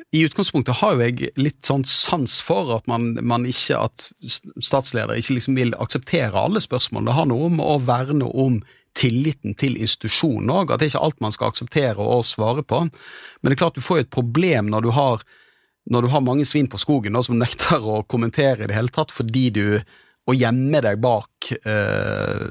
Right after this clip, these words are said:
nærmest den, den argumentasjonen at dette vil ikke, dette synes jeg er forkastelig at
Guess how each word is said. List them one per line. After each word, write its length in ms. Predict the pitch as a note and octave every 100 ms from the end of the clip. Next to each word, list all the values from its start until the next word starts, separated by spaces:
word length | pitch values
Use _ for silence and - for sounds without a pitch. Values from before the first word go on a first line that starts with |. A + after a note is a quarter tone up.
| -
nærmest 240 | A2+ A2 A#2+
den, 220 | A2 G2+ G2 -
den 240 | A#2 A2+
argumentasjonen 560 | G#2+ G2+ G#2+ - A2+ G2+
at 80 | F#2+
dette 220 | G#2 - G#2+
vil 160 | G#2 G2+
ikke, 320 | - - G1+
dette 240 | - G#2+ G#2+
synes 220 | - G#2+
jeg 80 | -
er 80 | G2+
forkastelig 460 | G#2 - - G1+
at 160 | -